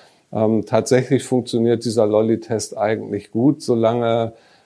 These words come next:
äh, nicht zu viel Virusinfektion in der Umgebung ist, also solange die Inzidenzwerte niedrig sind oder die Neuinfektionszahlen niedrig sind.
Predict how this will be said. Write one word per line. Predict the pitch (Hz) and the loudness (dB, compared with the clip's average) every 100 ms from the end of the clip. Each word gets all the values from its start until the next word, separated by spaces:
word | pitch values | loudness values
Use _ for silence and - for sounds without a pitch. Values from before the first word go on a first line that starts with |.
| _ | _
äh, | 110 117 113 | 0 2 2
nicht | 110 120 - | 0 -2 -4
zu | - 131 | -4 -2
viel | 123 - 135 127 | -2 2 4 4
Virusinfektion | 123 151 139 127 120 - 98 - - 107 110 110 107 | 4 4 4 0 -6 -4 -8 -6 -2 2 2 2 -2
in | - 101 | -4 0
der | 104 95 | 2 2
Umgebung | 90 107 107 107 110 104 - | 2 -2 -2 -2 -2 -4 -2
ist, | 127 127 | -2 0
also | 101 101 107 | -2 -2 -2
solange | 104 107 107 113 104 | -2 0 0 0 -2
die | 98 | -2
Inzidenzwerte | 104 110 95 110 113 117 117 117 113 | -2 -2 0 0 0 2 2 2 0
niedrig | 120 120 117 - | 0 -2 -6 -4
sind | 120 127 113 | 0 0 0
oder | 107 104 | 0 0
die | 104 | 0
Neuinfektionszahlen | 104 110 117 113 113 - 117 117 117 - 110 113 113 | -2 -2 -2 -4 -8 -4 -2 -2 -6 0 0 0 0
niedrig | 120 117 117 - | -2 -2 -6 -2
sind. | 120 120 | -2 -2